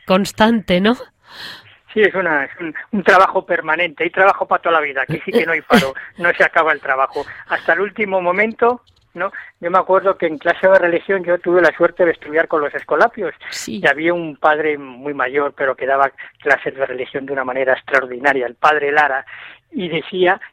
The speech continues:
Speaker 2: que todos somos candidatos a ser ex hasta el último momento.
Speaker 1: Sí.
Speaker 2: Dice, durante toda tu vida puedes ser una persona maravillosa, pero en el último momento, si, si fallas o decaes, dice, no ha servido nada lo que has hecho, ¿no?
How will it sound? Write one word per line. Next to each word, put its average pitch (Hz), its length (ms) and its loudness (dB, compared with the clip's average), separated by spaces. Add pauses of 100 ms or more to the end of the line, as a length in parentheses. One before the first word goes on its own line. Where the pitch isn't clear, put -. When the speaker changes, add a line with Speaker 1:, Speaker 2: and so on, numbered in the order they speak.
Speaker 2:
que 151 100 -6
todos 190 320 0
somos 196 280 -4
candidatos 160 680 -4
a 151 160 -6
ser 180 240 0 (160)
ex - 260 -8 (140)
hasta 185 280 -4
el 165 80 -2
último 180 340 -4
momento. 170 560 -6 (420)
Speaker 1:
Sí. 269 200 -6
Speaker 2:
Dice, - 200 2
durante 160 400 0
toda 208 240 2
tu 214 120 -8
vida 233 240 0
puedes 202 280 0
ser 226 180 2 (280)
una 202 220 0
persona 214 580 0
maravillosa, 156 680 0 (220)
pero 160 180 0
en 156 80 -2
el 165 140 0
último 196 320 -2
momento, 170 420 -4 (260)
si, 170 300 -8 (100)
si 185 100 -4
fallas 196 420 0
o - 20 2
decaes, 214 380 -2 (680)
dice, 156 440 -6 (140)
no 190 100 0
ha 180 100 0
servido 180 340 -2
nada 180 200 0
lo 160 100 0
que 160 120 -6
has - 100 -6
hecho, 165 220 -10
¿no? 190 120 -10